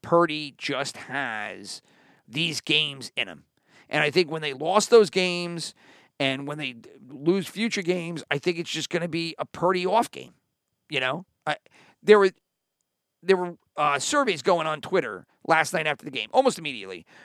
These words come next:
Who do you want going forward? Jordan Love and Brock Purdy. And it was Jordan Love by a mile.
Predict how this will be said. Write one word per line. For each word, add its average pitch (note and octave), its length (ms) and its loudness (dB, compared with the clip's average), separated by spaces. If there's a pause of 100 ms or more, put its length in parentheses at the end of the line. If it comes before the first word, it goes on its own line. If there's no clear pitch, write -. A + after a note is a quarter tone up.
Who D4 120 2
do C4+ 60 2
you A#3+ 80 2
want F3+ 180 0
going C3 200 -4
forward? F2 360 -12 (460)
Jordan C4 280 4
Love F3 440 6 (320)
and D3 100 -2
Brock C3+ 240 0
Purdy. F#2 280 -12 (720)
And F#3+ 300 2
it G3 180 6
was E3 300 4 (100)
Jordan A#3+ 360 6
Love F#3 420 6
by D3+ 500 2
a C3 80 -2
mile. A2 460 -8